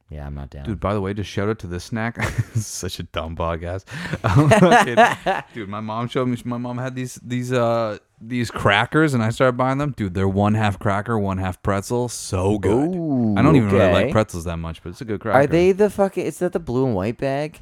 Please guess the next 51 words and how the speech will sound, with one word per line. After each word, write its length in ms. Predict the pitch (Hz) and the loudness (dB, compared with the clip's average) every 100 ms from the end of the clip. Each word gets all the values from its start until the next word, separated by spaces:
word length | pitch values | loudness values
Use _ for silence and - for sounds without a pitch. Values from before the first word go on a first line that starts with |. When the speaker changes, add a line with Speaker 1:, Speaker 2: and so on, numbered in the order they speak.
| - _ | -20 _
Speaker 1:
And 100 | 113 | -10
it's 140 | 110 - | -8 -8
like, 180 | 104 104 | -8 -8
a, 140 | 80 | -10
they're 220 | 107 107 | -4 0
like 120 | 104 | 0
pretzel 300 | - 110 - | 0 -2 -2
chips? 600 | 117 - 139 - - - - _ _ _ - - | -6 -2 -2 -2 -12 -14 -18 _ _ _ -12 -2
Speaker 2:
No, 420 | 92 92 92 - - | 2 2 0 -4 -6
it's 140 | 87 | -4
Speaker 1:
That 60 | 92 | -4
Speaker 2:
just 160 | 90 | -2
a 40 | 90 | -2
Speaker 1:
shit's 80 | 90 | 0
Speaker 2:
box 260 | 87 87 | 0 -2
Speaker 1:
good. 60 | 82 | -4
Speaker 2:
of 40 | |
crackers. 640 | - 90 98 82 80 - _ _ - | -4 -4 -4 -8 -12 -16 _ _ -14
Speaker 1:
Oh, 120 | 87 | -12
fuck, 360 | 87 - - - | -12 -16 -20 -16
okay. 80 | - | -14
Speaker 2:
Yeah, 180 | 78 85 87 | -12 -12 -12
really 180 | 87 85 | -10 -8
good. 40 | |
They're 40 | 87 | -6
Speaker 1:
Pretzel 220 | 113 92 | -4 -4
Speaker 2:
called, 120 | 87 | -4
they're 100 | 92 | -6
called, 180 | 87 92 | -4 -6
Speaker 1:
chips. 120 | 85 85 | -6 -8
Speaker 2:
like, 60 | |
half 180 | 87 87 | -8 -8
and 80 | 85 | -8
halves. 400 | 80 78 80 - _ | -8 -10 -14 -18 _
Speaker 1:
Pretzel 260 | - 90 - | -12 -12 -14
chips 300 | - 73 - | -14 -14 -14
are 40 | |
my 100 | 73 - | -16 -16
shit. 300 | - - 80 | -18 -16 -14
Speaker 2:
Yeah, 180 | 78 | -14
so 220 | 78 - 90 | -14 -12 -10
that's 160 | 95 | -10
pretty 180 | - 82 | -14 -16
fucking 380 | - 78 80 80 | -16 -18 -16 -16
Speaker 1:
I 20 | |
Speaker 2:
good. 240 | 80 80 | -12 -10
Speaker 1:
can 120 | 85 85 | -8 -8
get 100 | 82 | -8
those 160 | 78 | -10
from 100 | 76 | -14
Costco. 600 | 71 - 62 - - - | -14 -14 -14 -16 -16 -16